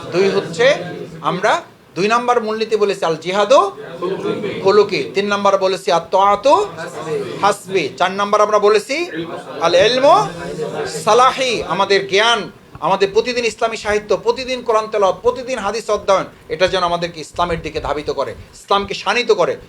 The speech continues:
চার, পাঁচ নাম্বার সর্বশেষ বলেছি আস-সবরু রদাই, ধৈর্য হবে আমাদের ভূষণ। আমার চেহারা, কথাবার্তা, আমার আচরণ, আমার ব্যবহারিক জিন্দেগি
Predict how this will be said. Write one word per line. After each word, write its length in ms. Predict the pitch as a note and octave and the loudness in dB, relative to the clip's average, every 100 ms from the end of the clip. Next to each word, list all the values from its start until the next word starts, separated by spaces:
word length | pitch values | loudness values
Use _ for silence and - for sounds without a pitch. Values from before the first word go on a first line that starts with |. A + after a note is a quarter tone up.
| - - | -20 -2
চার, 180 | D#3+ E3 F3 | -2 -2 -4
পাঁচ 140 | D#3+ - | -6 -6
নাম্বার 200 | F#3 E3 | -4 -4
সর্বশেষ 500 | - D#3 D#3 - C#3 | -2 -6 -6 -8 -6
বলেছি 320 | C#3+ C#3+ - | -4 -6 -6
আস-সবরু 680 | C3 - - F#3 A3 D#4 G#4 - - - - | -8 -4 -2 4 8 8 6 -2 -18 -14 2
রদাই, 640 | E3+ G#3 A3+ A#3 A#3 C3+ - - - - - - - | 4 6 6 6 4 0 -8 -12 -14 -16 -18 -8 6
ধৈর্য 340 | A3 - C4 | 6 6 2
হবে 220 | A3+ G#3+ | 2 2
আমাদের 320 | F#3 F#3 C4 - - - - - - - - D#3 | 2 4 2 2 -10 -20 -20 -18 -20 -20 -18 -10
ভূষণ। 280 | E3+ G3+ D3+ - - | -4 -2 -2 -6 -6
আমার 220 | E3 E3 | -4 -4
চেহারা, 440 | F3+ F3 E3+ E3 C#3+ E3+ | 0 0 2 0 -2 -4
কথাবার্তা, 500 | F3 F3+ E3 D#3+ D3 | -2 0 0 -2 -6
আমার 200 | D#3 F3 | -2 0
আচরণ, 420 | F3+ G#3 G3 C#3 - - - | 2 4 4 2 -4 -16 -8
আমার 280 | E3 F#3 | 0 0
ব্যবহারিক 500 | E3+ F#3+ A3+ B3 B3 | 4 4 6 4 2
জিন্দেগি 500 | F#3+ C#4 C#4+ B3 G#3 | 0 -2 -2 2 2